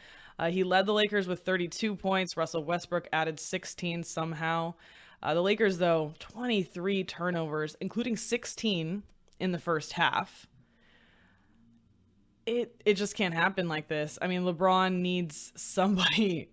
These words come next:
<laughs> besides Russell Westbrook, which is unfortunate because of everything that went into getting Russell Westbrook to this team. Uh,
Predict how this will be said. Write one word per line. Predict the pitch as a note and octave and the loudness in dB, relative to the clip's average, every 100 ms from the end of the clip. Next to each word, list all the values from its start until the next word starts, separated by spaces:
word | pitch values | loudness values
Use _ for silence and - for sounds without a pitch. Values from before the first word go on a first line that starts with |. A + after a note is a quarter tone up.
| _ | _
<laughs> | _ - | _ -4
besides | F3 G3+ F#3+ F3 E3+ D#3 - - | 2 8 10 10 6 0 -12 -2
Russell | E3 E3+ F#3 | 0 2 2
Westbrook, | E3 A3 - F3+ | 2 2 2 2
which | A#3 B3 | 2 4
is | |
unfortunate | C4 C4 C4+ D#4+ A3 F#3+ | 2 4 2 2 0 0
because | F3+ F#3 E3+ | 2 0 2
of | E3+ D3 - _ _ - | -2 -4 -16 _ _ -2
everything | F3+ G#3 G#3+ | 0 2 2
that | F#3 | 4
went | F#3+ F3+ | 2 2
into | F#3 G3 E3 | -2 -2 0
getting | F3 F#3+ | 2 2
Russell | D#3+ C#3+ D#3 | 0 -2 -2
Westbrook | D#3 - D#3 | -2 -2 -6
to | - F#3+ | -2 -2
this | E3 - | -2 -6
team. | - F#3+ B2+ C3 - - - - - - - | -4 -4 -4 -8 -12 -20 -20 -20 -20 -20 -6
Uh, | C#3+ D#3 D#3+ | 0 2 0